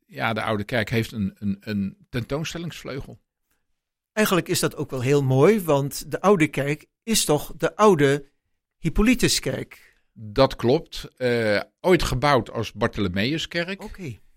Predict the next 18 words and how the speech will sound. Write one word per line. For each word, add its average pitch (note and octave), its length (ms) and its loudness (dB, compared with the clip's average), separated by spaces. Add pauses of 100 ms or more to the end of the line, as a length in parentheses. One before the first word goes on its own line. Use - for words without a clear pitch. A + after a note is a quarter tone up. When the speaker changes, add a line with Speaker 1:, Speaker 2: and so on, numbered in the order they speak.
(160)
Speaker 1:
Eh, A#2 560 0
in A#2+ 120 -2
dertien G#2+ 320 -2
zesennegentig, B2 880 0
toen A2 200 -4
Delftse G#2+ 380 -2
stadsrechten - 720 -8
terugkreeg - 800 -6 (360)
op - 180 -6
Sint-Hippolytusdag, B2+ 1300 0 (640)
is - 160 -6
de - 60 -8
Speaker 2:
Ah. G#2 60 -4
Speaker 1:
Bartholomeuskerk A2+ 1040 -2
omgedoopt A2+ 520 -2
tot - 180 -8
Sint-Hippolytuskerk. B2+ 1700 -8
Speaker 2:
Mhm. G#2+ 100 -18